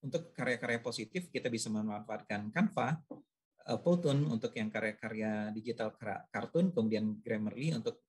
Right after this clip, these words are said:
membantu menulis kita. Nah, ini yang bisa kita manfaatkan dalam pengembangan materi kita. Jadi tidak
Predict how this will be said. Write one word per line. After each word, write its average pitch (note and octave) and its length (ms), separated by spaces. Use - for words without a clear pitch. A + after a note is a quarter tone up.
membantu A2 400
menulis A2+ 400
kita. D3 300
Nah, A#2+ 160
ini C3 240
yang F3 80
bisa C3+ 240
kita B2+ 160
manfaatkan A#2+ 720
dalam C3+ 400
pengembangan A2+ 720
materi A#2 320
kita. A2 240
Jadi B2+ 320
tidak A2 80